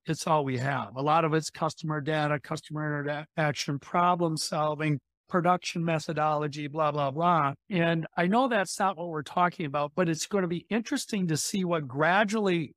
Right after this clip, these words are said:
gets peeled back as not proprietary anymore.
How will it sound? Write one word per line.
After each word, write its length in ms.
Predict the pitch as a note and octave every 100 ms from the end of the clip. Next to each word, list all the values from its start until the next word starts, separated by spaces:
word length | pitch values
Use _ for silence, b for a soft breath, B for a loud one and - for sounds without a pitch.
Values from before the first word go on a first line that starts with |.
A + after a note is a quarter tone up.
| _
gets 280 | F#3 E3+ -
peeled 520 | - G#3+ A3 F#3+ C3
back 480 | F3 F3 F#3 D3+ B2+ _
as 240 | D#3 C#3
not 340 | D3+ E3+ F3+ -
proprietary 1120 | - E3+ - - E3+ F3 E3+ - D3 B2+ A#2+
anymore. 540 | A#2 A#2 A#2 A2+ -